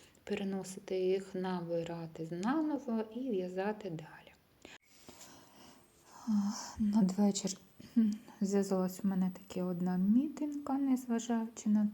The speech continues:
те, що цілий день не було сьогодні світла, нічого не було сьогодні, ні світла, ні інтернету. І почала я в'язати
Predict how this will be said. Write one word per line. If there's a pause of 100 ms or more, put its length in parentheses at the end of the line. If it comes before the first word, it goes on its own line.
те,
що
цілий
день
не
було (200)
сьогодні
світла, (840)
нічого
не
було (180)
сьогодні,
ні
світла,
ні
інтернету. (540)
І
почала (160)
я (1300)
в'язати